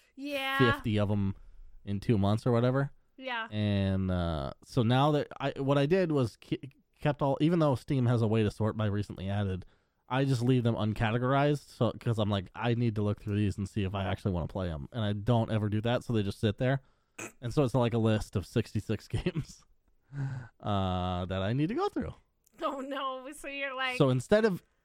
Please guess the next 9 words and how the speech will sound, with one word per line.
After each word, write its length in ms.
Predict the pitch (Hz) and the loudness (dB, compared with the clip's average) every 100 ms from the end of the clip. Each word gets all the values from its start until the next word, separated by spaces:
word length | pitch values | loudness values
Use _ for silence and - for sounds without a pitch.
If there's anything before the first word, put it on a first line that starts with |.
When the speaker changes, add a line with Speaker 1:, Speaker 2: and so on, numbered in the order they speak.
| _ | _
Speaker 2:
instead 400 | 147 143 - 180 | -6 -4 2 2
of 100 | 190 | 2
categorizing 580 | 165 151 165 185 190 196 | 2 2 2 2 0 0
them, 140 | 214 196 | -2 0
I'm 160 | 147 | 2
just 180 | 139 117 | 2 0
booting 300 | 131 135 135 | 0 2 2
them 100 | 120 | 2
up 240 | 110 151 | 2 0